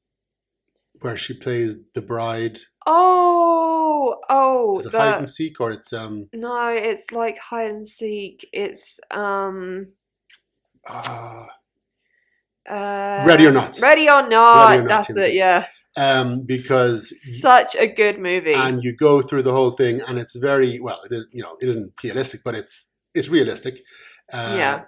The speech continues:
Speaker 1: and then at the end, you're like, "Okay, they all believe that they've been sacrificing, um, to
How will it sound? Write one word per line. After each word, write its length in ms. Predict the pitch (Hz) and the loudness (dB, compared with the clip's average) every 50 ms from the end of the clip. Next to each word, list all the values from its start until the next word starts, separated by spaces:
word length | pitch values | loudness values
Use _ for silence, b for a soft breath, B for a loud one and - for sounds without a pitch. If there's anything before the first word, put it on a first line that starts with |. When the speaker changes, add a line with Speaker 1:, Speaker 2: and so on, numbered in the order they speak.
| _ _ | _ _
Speaker 1:
and 280 | - 139 131 127 127 123 | -8 -6 -6 -4 -2 0
then 600 | 135 131 127 123 120 117 117 113 110 104 104 - _ _ _ _ _ _ _ _ _ _ _ _ - | 2 2 2 2 0 -2 -4 -6 -8 -10 -12 -16 _ _ _ _ _ _ _ _ _ _ _ _ -4
at 180 | 143 139 131 | -4 -4 -4
the 160 | - 131 131 139 | -2 0 2 4
end, 260 | 143 143 135 131 123 | 4 4 4 4 4
you're 100 | 127 123 | 2 2
like, 200 | 120 117 110 - | 2 0 -2 -4
"Okay, 640 | 127 139 123 127 - 127 117 110 107 104 101 95 - _ _ | -4 -6 -4 -2 -2 -2 -2 -2 -6 -10 -12 -16 -20 _ _
they 300 | 139 123 110 131 127 127 | -20 -10 -4 0 0 2
all 440 | 135 139 139 139 139 135 127 127 - | 4 6 6 6 6 4 2 0 -2
believe 400 | 131 123 120 127 131 127 123 110 | -4 -2 -2 -2 -2 -2 -2 -4
that 160 | 117 110 - | -4 -6 -6
they've 340 | - 117 113 113 113 104 - | -8 -8 -6 -6 -8 -8 -10
been 140 | 113 107 107 | -10 -10 -8
sacrificing, 960 | - - 117 110 - - - - 113 107 104 101 - - 110 104 101 95 95 _ b b b b b b b b b - | -8 -6 -8 -8 -8 -12 -16 -14 -14 -14 -12 -12 -12 -12 -12 -12 -14 -14 -16 _ b b b b b b b b b -16
um, 480 | 139 123 110 107 104 104 101 101 101 98 _ - | -12 -10 -10 -10 -10 -12 -14 -16 -18 -18 _ -8
to 540 | - 131 120 110 107 107 104 101 101 101 | -6 -4 -4 -4 -6 -8 -10 -12 -16 -18